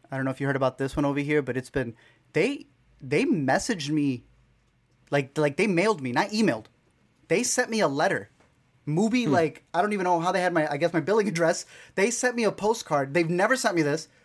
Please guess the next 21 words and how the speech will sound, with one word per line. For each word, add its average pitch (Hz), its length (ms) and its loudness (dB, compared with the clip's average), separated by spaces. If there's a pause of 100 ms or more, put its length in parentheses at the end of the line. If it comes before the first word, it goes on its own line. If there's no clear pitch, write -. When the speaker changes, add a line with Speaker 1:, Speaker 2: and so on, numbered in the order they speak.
(260)
Speaker 1:
to 202 100 -4
go 180 220 0
watch 190 460 0
The 165 100 -4
Five 180 260 0
Devils. 143 300 -2
I 143 60 0
should 170 160 -2
have 156 80 0
brought 180 140 2
it 151 40 -2
with 160 160 -2
me. 147 80 -2
I 139 40 -2
don't 151 100 -2
even 160 80 0
know 160 80 2
where 139 100 0
I 127 60 -2
have 139 180 2
it. 127 140 -4